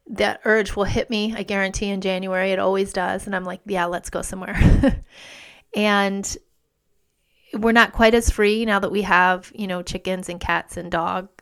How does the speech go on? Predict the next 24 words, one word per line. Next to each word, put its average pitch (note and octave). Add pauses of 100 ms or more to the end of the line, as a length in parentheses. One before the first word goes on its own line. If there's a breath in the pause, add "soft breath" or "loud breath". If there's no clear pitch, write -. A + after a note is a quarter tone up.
(200)
the F#3+
dog F3+
and G3
our F#3
child F#3+
and G3+
everything G3
as F#3
we F#3+
were F#3+
for -
several F#3
years F#3
there. F3
But F3+ (800 soft breath)
even C#4+
still, A#3
even A#3
with A3+
responsibilities, F#3+ (100)
I F#3+
love F3+ (120)
to F3+ (100)
travel. -